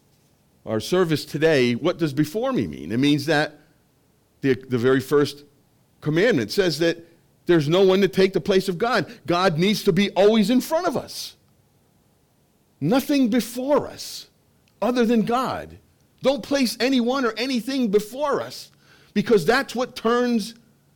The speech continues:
our eyes away from the Lord. Luke says in chapter sixteen, "You are those," Jesus says,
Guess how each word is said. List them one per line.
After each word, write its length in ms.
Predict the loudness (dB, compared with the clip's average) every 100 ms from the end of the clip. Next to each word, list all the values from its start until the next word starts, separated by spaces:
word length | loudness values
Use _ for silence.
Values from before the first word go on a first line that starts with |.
| _ -4
our 180 | -2 0
eyes 680 | 2 2 0 -2 -6 -10 -2
away 360 | 0 4 4 2
from 180 | 0
the 100 | -2
Lord. 540 | 0 2 2 0 -6 -18 _ _ _ _ _ _ _ _ _ _ _ _ _ _ _ _ _ _ _ _ _ _ _ _ _ _ _ _ _ _ _ _ _ _ _ _ _ _ _ _ _ _ -6
Luke 260 | 0 0 0
says 440 | 0 2 0 -6 -8
in 100 | -4
chapter 340 | -2 -2 -4
sixteen, 800 | -4 -4 -4 -4 0 0 -2 -6 -18 _ -20 _
"You 320 | -4 0 2
are 160 | 2 2
those," 600 | 4 4 4 2 -4 -14 _ _ -8
Jesus 380 | -2 -2 -2 -2
says, 420 | -2 -2 -6